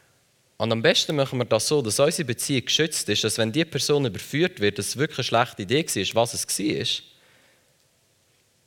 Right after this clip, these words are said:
dass der rote Teppich ausgerollt ist, um zurückzukommen, wenn sie wirklich Buße da hat. Und wie sehen wir, ob Leute Buße da haben? Es ist nicht, wenn sie es sagen, es ist, wenn sie es leben. Ja, ich will. Zeig mir's. Ja, das stimmt, das war keine gute Idee gewesen.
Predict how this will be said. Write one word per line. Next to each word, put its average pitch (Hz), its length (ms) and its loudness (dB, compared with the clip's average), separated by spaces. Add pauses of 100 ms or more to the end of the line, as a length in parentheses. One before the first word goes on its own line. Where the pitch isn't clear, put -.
(180)
dass - 140 -10
der 123 120 -2
rote 147 220 -2
Teppich 139 360 0
ausgerollt 135 420 0
ist, 135 200 -4
um 104 80 -8
zurückzukommen, 113 500 -2
wenn 104 60 0
sie 101 160 -6
wirklich - 220 -8
Buße 147 280 -6
da 143 120 -4
hat. 98 120 -8 (840)
Und 120 120 -6
wie 165 120 0
sehen 165 260 2
wir, 147 120 2
ob 127 100 -2
Leute 143 160 -4
Buße 156 320 -4
da 165 140 0
haben? 175 220 -2 (360)
Es 143 120 -2
ist - 80 -2
nicht, 160 100 0
wenn 131 140 2
sie 110 80 -2
es - 140 -2
sagen, 131 280 4
es 113 100 -8
ist, 107 100 -8
wenn 104 120 -4
sie 101 100 -6
es - 80 -4
leben. 113 320 -4 (1700)
Ja, 170 220 4
ich 151 100 2
will. 151 160 4 (680)
Zeig 196 320 2
mir's. 117 320 -6 (1500)
Ja, 151 360 2
das 120 200 -2
stimmt, 143 280 2
das - 80 0
war - 60 -8
keine 135 120 -2
gute 131 240 -2
Idee 131 160 0
gewesen. - 180 -10